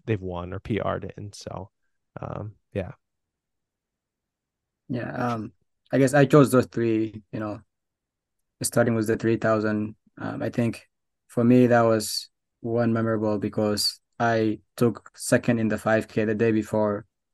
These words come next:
Speaker 2: and that kind of fueled me up for this race. Um,
Speaker 1: Yeah.
Speaker 2: you know, Maddie and I talked about the five K and what it was gonna take to win it, but I made a mistake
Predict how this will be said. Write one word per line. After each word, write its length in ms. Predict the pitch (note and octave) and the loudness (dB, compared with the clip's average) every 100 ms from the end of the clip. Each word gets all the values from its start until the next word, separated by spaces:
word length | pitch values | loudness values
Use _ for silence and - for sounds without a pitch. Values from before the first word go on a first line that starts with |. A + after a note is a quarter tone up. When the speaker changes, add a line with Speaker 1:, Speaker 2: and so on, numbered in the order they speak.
| _ _ _ _ _ | _ _ _ _ _
Speaker 2:
and 140 | A2+ | -2
that 180 | A2+ A#2 | 0 -2
kind 220 | - A#2+ | -2 0
of 100 | A2+ | 0
fueled 260 | - A#2 A2+ | 0 0 0
me 140 | G#2+ | -2
up 220 | A2+ A#2 - _ _ - | 0 -2 -4 _ _ -10
for 160 | A#2+ | -6
this 220 | A2+ G#2 | -4 -2
race. 340 | A2 A2 G#2 - | -2 0 -2 -4
Um, 400 | A2+ G#2+ G#2 G#2 _ _ | -4 -4 -6 -12 _ _
Speaker 1:
Yeah. 220 | G#2 G2+ G2+ _ - | -14 -14 -18 _ -6
Speaker 2:
you 120 | A#2+ | -2
know, 160 | A2+ G#2+ | 0 2
Maddie 640 | A2+ A#2 A2+ A2+ A2 - _ | 4 4 4 4 2 -4 _
and 140 | A2 G#2+ | -6 0
I 260 | G#2+ G#2 | 2 0
talked 280 | G#2 A2 - | 0 -2 0
about 260 | A2 G#2 G#2 | -2 -2 -4
the 120 | G#2 | -2
five 280 | A2 G#2+ - | 0 -2 -2
K 180 | G#2+ | -4
and 480 | G#2 G2+ G#2 G2 G2+ | -2 -4 -6 -6 -6
what 140 | G#2 G#2 | -4 -2
it 40 | |
was 100 | G#2 | -2
gonna 200 | A2 G2+ | -4 -4
take 240 | - G#2 - | -2 -4 -4
to 80 | |
win 180 | G2+ G#2+ | -4 0
it, 160 | G#2+ F#2+ | -2 -2
but 220 | A2 G2+ - _ _ _ _ _ _ _ _ _ | -4 -4 -8 _ _ _ _ _ _ _ _ _
I 220 | G#2 G#2+ | -2 0
made 180 | A2+ A2+ | 2 2
a 60 | A2+ | 2
mistake 420 | A2 A2 G#2 | 2 0 -2